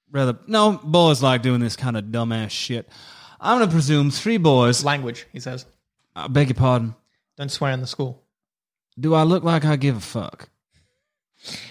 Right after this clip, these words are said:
Speaker 2: All right. So a lot of things have just happened.
Speaker 1: Sorry, Adam. I was so close to giving him the information, and then he,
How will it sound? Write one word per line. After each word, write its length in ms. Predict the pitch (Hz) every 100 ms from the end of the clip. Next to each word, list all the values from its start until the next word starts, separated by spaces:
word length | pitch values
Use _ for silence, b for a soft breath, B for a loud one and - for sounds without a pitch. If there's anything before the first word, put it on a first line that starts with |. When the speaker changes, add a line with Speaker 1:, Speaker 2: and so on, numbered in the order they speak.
| 139 180
Speaker 2:
All 100 | 156
right. 280 | 131 127 - b b _
So 140 | 190
a 40 | 220
lot 160 | 233
of 80 | 165
things 200 | 131 135
have 160 | 135 -
just 160 | 147
happened. 120 | 151 160
Speaker 1:
Sorry, 320 | 180 151 147
Adam. 300 | 147 156 156
I 120 | 165
was 160 | 175 185
so 240 | 311 269
close 360 | 269 285 302 -
to 120 | 320
giving 280 | 302 311 294
him 120 | 277
the 100 | 294
information, 680 | 302 285 302 330 - 370 349
and 120 | 330
then 140 | 330 349
he, 340 | 302 320